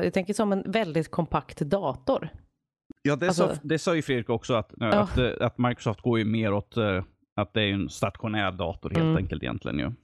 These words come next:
Speaker 2: För att den lär väl behöva lite grann där inne för att leva upp till det de har sagt att det ska vara. Vi har ju de här nya, det ska ju vara ray tracing och fyra K och sextio F P S. Vilket jag väntar på upp till bevis helt enkelt egentligen med allt
Speaker 1: Mhm.
Speaker 2: sånt där.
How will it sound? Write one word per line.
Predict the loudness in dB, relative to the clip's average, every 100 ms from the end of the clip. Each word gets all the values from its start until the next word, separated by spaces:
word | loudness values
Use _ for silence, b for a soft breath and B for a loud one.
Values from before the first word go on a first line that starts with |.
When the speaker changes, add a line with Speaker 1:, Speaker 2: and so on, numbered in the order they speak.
| _
Speaker 2:
För | -4
att | -4 -12 -20 _
den | -2 0 -2
lär | 0 2
väl | 0
behöva | -2 0 0 2
lite | 0 -2 0
grann | 0 0
där | 0 2
inne | 2 2 2 0 -2 B B B B _
för | 0
att | 2
leva | 2 2 4
upp | 2 0 -6
till | 0
det | 2
de | 2 2
har | 0 -2 _ -6 -2
sagt | -2 -2
att | -4
det |
ska | -2 0
vara. | 2 2 0 -2
Vi | 0
har | 2 2
ju | 0
de | 0
här | 0
nya, | 0 0
det | 0
ska | 0
ju | 2
vara | 2 2
ray | 0 0
tracing | 0 0 0 -2 0
och | 0 0
fyra | 0 2 0
K | 0 -2 0 0 2
och | 2 0
sextio | -4 -4 -2 -2
F | -2
P | 0
S. | 0 -2 -8 -12 b b b b _ _ -2
Vilket | -2 0 0 2
jag | 2
väntar | 0 -2 -6
på | -2 0 0 0
upp | -2 -2
till | -4
bevis | -2 0 0 -2
helt | -4 -2 -4
enkelt | -4 -4 -6 -4
egentligen | -4 -4 -2 0
med | 0
allt | 0
Speaker 1:
Mhm. |
Speaker 2:
sånt | -4 -2
där. | -2 -2